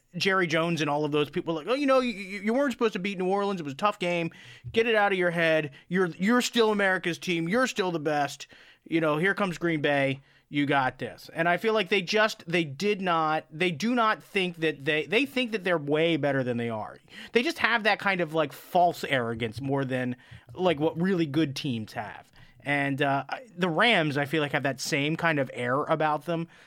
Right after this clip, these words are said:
They think that they're good and, and they can get punched in the mouth real quick. And I feel like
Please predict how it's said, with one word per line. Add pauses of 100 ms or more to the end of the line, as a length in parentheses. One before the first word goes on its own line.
They
think
that
they're
good
and,
and
they
can
get
punched
in
the
mouth (440)
real
quick.
And
I
feel
like